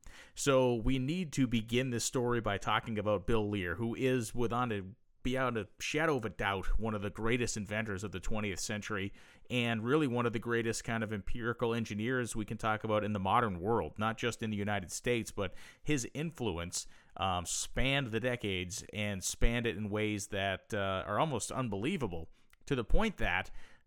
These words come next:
when you find out what Bill Lear accomplished in his life leading up to this colossal kind of obsession and failure with steam cars, you'll understand why he thought he could conquer this problem too. Because if we go back to Bill Lear, he's born in nineteen oh two,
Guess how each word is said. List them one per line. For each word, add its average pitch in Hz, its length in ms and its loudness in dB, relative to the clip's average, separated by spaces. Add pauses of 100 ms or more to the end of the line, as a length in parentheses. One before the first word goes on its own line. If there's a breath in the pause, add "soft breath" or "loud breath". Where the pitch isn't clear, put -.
(200)
when 127 140 0
you 120 80 0
find 180 260 0
out 143 140 0
what 127 180 -4
Bill 127 140 2
Lear 117 180 2
accomplished 127 520 -2
in 113 80 -6
his 104 160 -6
life 113 280 0
leading 120 320 0
up 131 180 -2
to 110 100 0
this 98 220 -2
colossal 110 520 -2
kind 110 180 -2
of 95 140 -4
obsession 110 500 -4
and 92 160 -8
failure 113 320 -2
with 87 160 -6
steam 180 360 -4
cars, 87 420 -2 (300 loud breath)
you'll 131 180 2
understand 156 420 -2
why 139 200 2
he 127 120 -4
thought 127 300 6
he 123 140 0
could - 160 -6
conquer 117 360 -2
this 101 200 -4
problem 90 480 -2
too. 101 360 0 (360 loud breath)
Because 110 580 2
if 113 140 -6
we 139 80 0
go 143 120 2
back 131 380 2
to 123 100 -4
Bill 113 240 4
Lear, 113 200 0
he's 104 140 -6
born 117 280 0
in 101 80 -4
nineteen 131 480 -4
oh 113 160 2
two, 87 460 -4